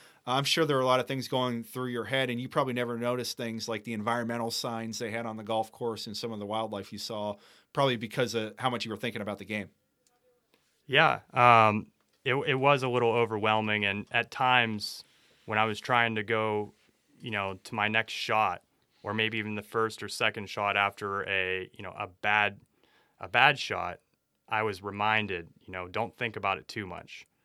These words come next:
Speaker 2: Um, and I come from a, you know, a sports medicine background, focusing on musculoskeletal and biomechanics and all those things. So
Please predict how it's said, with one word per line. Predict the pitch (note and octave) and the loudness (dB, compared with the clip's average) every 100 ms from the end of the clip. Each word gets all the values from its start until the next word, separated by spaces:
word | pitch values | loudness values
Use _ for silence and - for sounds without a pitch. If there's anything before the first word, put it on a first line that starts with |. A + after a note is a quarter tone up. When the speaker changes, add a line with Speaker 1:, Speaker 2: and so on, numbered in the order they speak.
| _ _ _ - | _ _ _ -6
Speaker 2:
Um, | G2 G2 | -4 4
and | G#2+ | 4
I | |
come | A#2 B2+ A2 | 4 0 0
from | A2+ G#2+ | -2 -2
a, | G2+ G2+ G2 G2 - | 0 2 2 0 -2
you | G#2+ | -6
know, | F#2 | -6
a | |
sports | - C3+ G#2+ | -4 -2 -2
medicine | A2+ A2+ A2 G#2 F#2 | 0 -2 -2 -8 -2
background, | G#2+ A2 - G2 F2+ F2+ - _ _ _ _ | 2 2 0 -4 -4 -6 -16 _ _ _ _
focusing | A#2 G2+ G#2 G#2+ | -4 -4 -6 -6
on | F#2+ F#2+ F#2+ - _ _ _ _ _ - | -4 -4 -6 -12 _ _ _ _ _ -8
musculoskeletal | A2 G#2 G#2+ F#2+ - G#2+ G#2 G#2 G2+ | -6 -4 -6 -6 -2 -2 0 -2 -4
and | F#2+ F#2 | -4 -2
biomechanics | G2+ G2 G2 - G2+ G2 F#2+ | 0 0 -6 -8 -6 -6 -8
and | G2 | -8
all | G2 | -4
those | A#2 E3 | -2 -4
things. | - G#2+ G2+ | -4 -8 -6
So | - G2+ | -6 -6